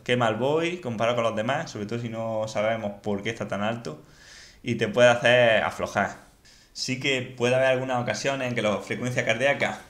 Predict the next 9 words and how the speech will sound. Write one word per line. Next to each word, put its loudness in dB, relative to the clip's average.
si -4
es 0
lo 0
único -2
que 0
tenemos, -2
pues -16
puede 0
ser, -2